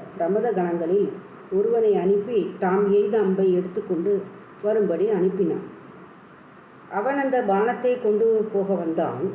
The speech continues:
அர்ஜுனன் தன் எதிரில் விழுந்த அம்பை கண்டதும் சத்திரியனாக இருந்ததால் அதை விடக்கூடாது என்ற நியாயத்தால் எடுக்க வந்தான்.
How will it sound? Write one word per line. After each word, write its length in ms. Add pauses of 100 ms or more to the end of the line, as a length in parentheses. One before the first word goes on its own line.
(100)
அர்ஜுனன் 460
தன் 180
எதிரில் 380
விழுந்த 340
அம்பை 320
கண்டதும் 460
சத்திரியனாக 640
இருந்ததால் 560 (460)
அதை 260
விடக்கூடாது 800
என்ற 220
நியாயத்தால் 720
எடுக்க 280
வந்தான். 520